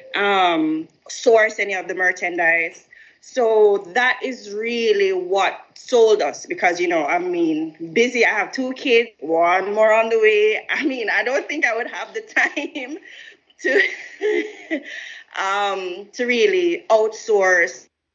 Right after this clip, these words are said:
materials and merchandise and all of that. So that website definitely is what propelled us into doing what we're doing now.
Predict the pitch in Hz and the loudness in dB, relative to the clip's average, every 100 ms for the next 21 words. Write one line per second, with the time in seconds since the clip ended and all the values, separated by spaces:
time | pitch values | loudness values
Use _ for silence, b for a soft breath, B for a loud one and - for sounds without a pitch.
0 | _ _ _ 127 185 - 262 214 190 175 | _ _ _ -6 -6 -4 0 2 4 2
1 | 170 175 170 165 180 196 196 170 156 156 | 0 -2 0 0 0 0 -2 0 0 -2
2 | 160 147 151 151 143 - 202 170 196 247 | -6 -4 -4 -4 -8 -4 -4 -2 -2 -2
3 | - 220 240 - 240 180 214 220 214 196 | -2 -2 -2 0 0 0 -4 -2 -4 -2
4 | 185 180 190 180 175 - - - - _ | -2 -2 -6 -4 -4 -4 -10 -20 -20 _
5 | - - 226 214 - 160 - - - 190 | -2 0 0 0 -4 -8 -10 -18 -14 -10
6 | 180 - 180 165 165 - _ _ - 196 | -10 -6 -4 -4 -6 -14 _ _ -8 0
7 | 185 175 160 156 - 160 160 156 156 143 | 2 2 0 -2 -4 0 0 2 -2 -2
8 | 143 - | -6 -8